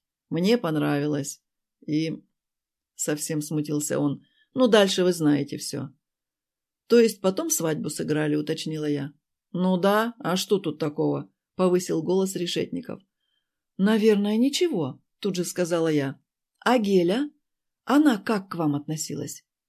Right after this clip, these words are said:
«Никак», снова пожал он плечами. «Она вообще такая,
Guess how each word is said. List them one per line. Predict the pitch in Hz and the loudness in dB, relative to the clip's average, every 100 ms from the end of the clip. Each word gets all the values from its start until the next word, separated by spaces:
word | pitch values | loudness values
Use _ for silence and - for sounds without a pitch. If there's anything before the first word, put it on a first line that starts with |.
| _ _ _ | _ _ _
«Никак», | 202 220 240 240 254 240 - _ _ - | 2 4 4 2 -2 -4 -14 _ _ -12
снова | - 202 185 | -2 2 2
пожал | 175 175 180 160 | 2 2 2 2
он | 156 160 | 0 -2
плечами. | 180 180 180 151 143 - _ _ _ _ _ | -2 -2 -2 -2 -2 -8 _ _ _ _ _
«Она | - 220 285 269 | -2 2 4 4
вообще | 262 262 320 | 4 2 0
такая, | - 185 165 147 139 | 0 0 2 0 -2